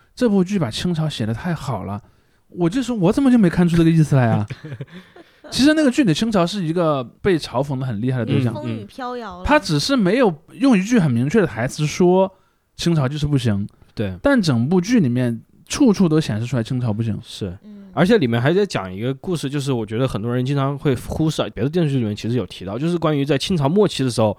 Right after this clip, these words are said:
Speaker 2: 西方列强对于清，清朝的态度发生了变化，就是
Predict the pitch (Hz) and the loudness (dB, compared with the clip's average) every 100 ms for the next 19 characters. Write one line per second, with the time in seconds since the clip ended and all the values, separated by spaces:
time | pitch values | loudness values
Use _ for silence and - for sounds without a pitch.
0 | - _ _ _ - - 196 196 202 190 | -8 _ _ _ -10 -4 0 2 4 2
1 | - 107 123 123 117 131 - - 165 127 | 2 0 0 0 0 -6 -6 -2 -2 0
2 | 113 120 - 165 131 139 139 147 143 175 | 0 -2 0 0 0 -2 -2 -2 0 -2
3 | 110 95 127 135 | -2 -4 -4 -4